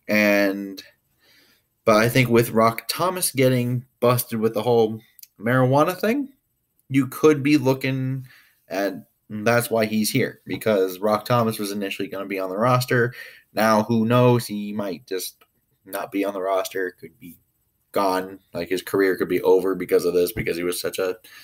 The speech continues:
low-level player. And really kinda sucks for him, but I think that kinda forced this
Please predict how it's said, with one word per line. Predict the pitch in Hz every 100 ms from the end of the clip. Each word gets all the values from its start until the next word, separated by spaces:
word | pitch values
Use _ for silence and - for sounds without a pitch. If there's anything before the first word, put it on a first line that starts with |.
| - - _
low-level | - 90 90 92 90 - _ _ _ 85 90 87 82
player. | - 98 95 87 - - - - _ _ _ _ -
And | 98 107 107 104 101 101 - - - - _ -
really | 117 104
kinda | 104 107
sucks | 101 160 156 -
for | 101
him, | 107 131
but | 110 95
I | 107
think | 107 127
that | 127 120
kinda | 131 110
forced | 113 117 117 113 -
this | 107 107 -